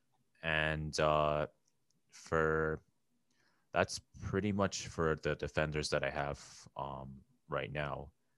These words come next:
I think Justin Schultz and Tyler Myers, you should probably, uh, pick those, those guys up, especially if you have somebody who's, like, out. Um, these guys, they're gonna do more than just hold the line for you.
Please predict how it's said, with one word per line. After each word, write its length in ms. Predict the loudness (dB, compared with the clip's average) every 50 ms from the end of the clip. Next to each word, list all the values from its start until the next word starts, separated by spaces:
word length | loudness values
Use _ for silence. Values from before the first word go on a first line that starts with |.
| _ _ _
I 20 |
think 220 | 0 0 0 0
Justin 420 | 2 4 4 4 4 2 0 0 0
Schultz 400 | 0 2 4 4 4 2 0 -2
and 160 | -4 -4 -4
Tyler 320 | -2 -2 0 0 0 -2
Myers, 480 | -4 -6 -6 -4 -4 -4 -6 -6 -8 -8
you 80 | -10 -8
should 240 | -6 -6 -8 -8
probably, 560 | -6 -4 -2 -2 0 -2 -2 -4 -6 -8 -10 -14 _ _ _ _ _ _ _ _ _ _ _ -6
uh, 200 | -4 -4 -4 -4 -6 -6
pick 220 | -6 -6 -4 -4
those, 380 | -2 -2 -2 -2 -4 -8 -10 -10 _
those 200 | -6 -4 -4 -4
guys 320 | -4 -2 -2 0 -2 -2 -2
up, 220 | -2 -2 -2 -6 _ _ _ _ _ _ _ -8
especially 600 | -8 2 4 6 6 6 4 4 6 8 8 6
if 120 | 6 6
you 100 | 6 6
have 220 | 8 8 6 6
somebody 580 | 4 2 2 2 4 4 2 2 2 0 -2 -2
who's, 380 | -4 -4 -4 -4 -4 -4 -4 -4
like, 200 | -6 -6 -6 -8 -4 0
out. 280 | 2 2 2 0 -2 -6 _ _ _ _ _ _ _ _ _ _ _ _ _ _ _ _ -2
Um, 360 | 0 0 2 0 0 -4 -6 -4
these 260 | -4 -2 -2 -2 -2
guys, 380 | 0 2 4 4 4 2 0 -2
they're 140 | -2 -2 0
gonna 280 | 0 -2 -2 -2 -4
do 460 | -4 -4 -4 -2 -2 -4 -4 -6 -10 -14 _ _ _ -18
more 460 | -14 -8 -6 -2 0 0 2 2 0 0
than 240 | -2 -4 -6 -6
just 540 | -4 -4 -4 -2 -2 -4 -4 -6 -6 -10 -14 _ _ -10
hold 280 | -6 -4 -4 -4 -2 -4
the 80 | -4
line 240 | -2 -2 -2 -4 -4
for 140 | -8 -10 -10
you. 200 | -10 -10 -10